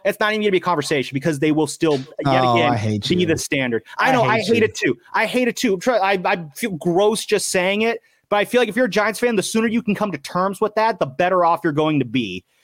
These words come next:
Speaker 1: That's just where the Dodgers, they, they are an evil empire. I call them the Death Star. They are a Death Star. They're going to keep being a Death Star for the foreseeable future. That's just, I think that's just where they're at right now. They're a very well-run and deep-pocketed organization.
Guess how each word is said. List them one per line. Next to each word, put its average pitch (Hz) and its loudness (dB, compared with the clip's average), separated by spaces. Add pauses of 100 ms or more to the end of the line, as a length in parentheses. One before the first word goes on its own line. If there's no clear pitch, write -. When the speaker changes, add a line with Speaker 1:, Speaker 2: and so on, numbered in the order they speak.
(160)
Speaker 1:
That's 190 0
just 208 -2
where 190 2
the 175 -2
Dodgers, 214 -2
they, 202 -2 (360)
they 202 4
are 254 4
an 220 -2
evil 214 2
empire. 202 -2
I 208 -2
call 247 0
them 226 0
the 208 0
Death 156 0
Star. 92 -6
They 180 2
are 214 4
a 202 2
Death 180 -2
Star. 196 0
They're 180 -2
going 185 -2
to - 0
keep - -12 (160)
being 196 2
a 139 0
Death 135 -2
Star 131 0 (500)
for 285 2
the 269 2
foreseeable 214 0
future. 220 -4 (220)
That's 180 0
just, - -2
I 190 0
think 208 0
that's 190 0
just 185 -6
where 202 2
they're 190 4
at 196 0
right 143 2
now. 131 0
They're 160 2
a 156 2
very 170 2
well-run 185 2
and 135 -2
deep-pocketed 180 0
organization. 143 -2